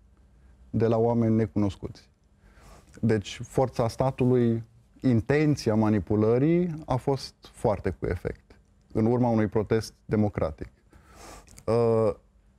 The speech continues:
am fost, uh, uh, am avut o întâlnire ieri cu, uh, ministrul și echipa sa, uh, în care ministrul, uh, a admis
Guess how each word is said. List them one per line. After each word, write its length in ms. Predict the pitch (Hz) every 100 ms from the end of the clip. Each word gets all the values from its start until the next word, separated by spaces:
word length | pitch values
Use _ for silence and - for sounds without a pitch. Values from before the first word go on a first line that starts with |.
| _ _ -
am 200 | 120 120
fost, 400 | 143 143 - 143
uh, 300 | 135 123 117 113
uh, 100 | 101 110 104
am 140 | 110 113
avut 220 | 113 127
o 40 |
întâlnire 360 | 117 117 117 107
ieri 220 | 107 101
cu, 100 | -
uh, 260 | 101 95 - 95
ministrul 360 | 101 101 104 107
și 120 | 101
echipa 300 | 101 107 98
sa, 360 | 95 90 113 202 _ _ _ _ _ _ _ -
uh, 320 | 120 120 120
în 100 | 120
care 220 | 131 131
ministrul, 800 | 123 120 123 - 127 120 117 113
uh, 240 | 110 104 101
a 140 | 107
admis 600 | 104 117 117 104 - -